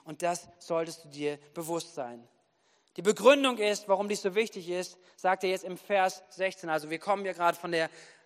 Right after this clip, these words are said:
von der Zusammenfassung. Jetzt gucken wir auf die Begründung in Vers sechzehn, erster Korinther sechs, Vers sechzehn. Und dort schreibt Paulus an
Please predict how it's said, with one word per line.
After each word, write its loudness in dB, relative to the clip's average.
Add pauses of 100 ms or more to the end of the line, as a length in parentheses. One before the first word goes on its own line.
(100)
von -8
der -2
Zusammenfassung. 4
Jetzt -2
gucken 6
wir 6
auf -2
die -2
Begründung 0
in -4
Vers -4
sechzehn, -2
erster -4
Korinther -4
sechs, -4
Vers -6
sechzehn. -12
Und -20
dort 6
schreibt 8
Paulus 8
an -2